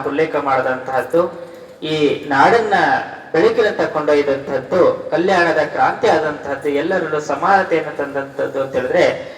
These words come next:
ಅದು ಹನ್ನೆರಡನೆಯ ಶತಮಾನ ಅನ್ನುವಂಥದ್ದನ್ನ ನಾವು ನೀವೆಲ್ಲರೂ ಕೂಡ ಸ್ಮರಿಸ್ಕೊಳ್ಬೇಕಾದಂತಹದ್ದು. ಅದೇ ಪರಂಪರೆಗೆ ಹದಿನಾಲ್ಕು, ಹದಿನೈದನೇ ಶತಮಾನದಲ್ಲಿ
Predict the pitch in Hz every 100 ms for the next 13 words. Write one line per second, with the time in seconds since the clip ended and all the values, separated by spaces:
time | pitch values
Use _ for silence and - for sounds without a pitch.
0 | - 139 143 131 - 139 170 170 151 139
1 | 127 - 135 190 202 160 147 143 139 139
2 | 127 139 139 131 120 - - - - 139
3 | 139 139 131 - 202 156 143 123 - -
4 | 143 143 - 175 143 127 120 113 110 -
5 | - 117 - - - - - - - 190
6 | 247 269 247 233 226 196 175 151 - -
7 | - 151 160 170 165 160 151 147 151 147
8 | 143 151 143 147 143 143 135 143 175